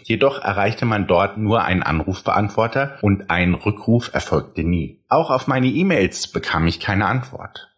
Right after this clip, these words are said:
Nach einem weiteren Monat erhielt ich dann eine Mahnung von der dekra bezüglich des Gutachtens, da dieses Gutachten zwischenzeitlich immer noch nicht von der Ergo beglichen wurde.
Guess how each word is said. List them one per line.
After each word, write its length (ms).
Nach 200
einem 240
weiteren 400
Monat 480
erhielt 400
ich 180
dann 220
eine 300
Mahnung 440
von 180
der 100
dekra 600
bezüglich 640
des 180
Gutachtens, 960
da 160
dieses 440
Gutachten 920
zwischenzeitlich 1040
immer 180
noch 220
nicht 260
von 220
der 100
Ergo 300
beglichen 560
wurde. 260